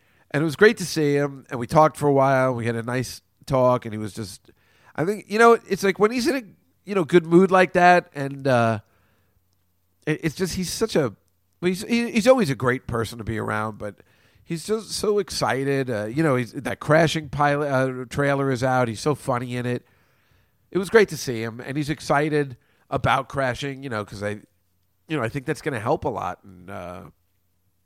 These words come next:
you know, with his touring. You know, then he was like, you know, "Maybe you wanna come on the tour," and I'm like, "Really?"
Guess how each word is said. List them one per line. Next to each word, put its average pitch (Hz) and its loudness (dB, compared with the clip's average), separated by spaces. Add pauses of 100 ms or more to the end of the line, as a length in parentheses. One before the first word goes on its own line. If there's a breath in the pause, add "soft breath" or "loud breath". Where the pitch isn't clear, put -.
(220)
you 127 -8
know, 117 -4
with 87 -10
his 87 -16
touring. 113 -6 (880)
You 143 -4
know, 131 0
then 120 -2
he 127 -4
was 120 -6
like, 110 -6
you 123 -10
know, 117 -8
"Maybe 104 -10
you 104 -8
wanna 92 -12
come 104 -12
on 92 -14
the 85 -16
tour," 127 -4
and 117 -4
I'm 101 -12
like, 92 -16
"Really?" 139 -10